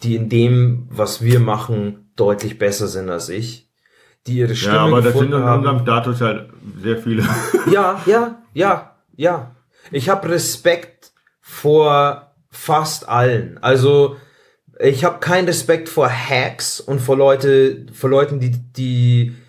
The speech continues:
Speaker 1: ähm, die sich im sicheren Bereich bewegen oder das Publikum verarschen oder klauen. Da hab ich keinen Respekt vor.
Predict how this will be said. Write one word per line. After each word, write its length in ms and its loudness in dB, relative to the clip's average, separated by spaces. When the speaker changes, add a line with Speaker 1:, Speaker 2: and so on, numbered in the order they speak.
Speaker 1:
ähm, 640 0
die 140 0
sich 200 0
im 120 2
sicheren 520 2
Bereich 440 4
bewegen 840 0
oder 300 4
das 220 2
Publikum 380 -2
verarschen 1000 -2
oder 240 0
klauen. 460 -2
Da 100 4
hab 80 4
ich 160 2
keinen 480 0
Respekt 460 -2
vor. 360 -8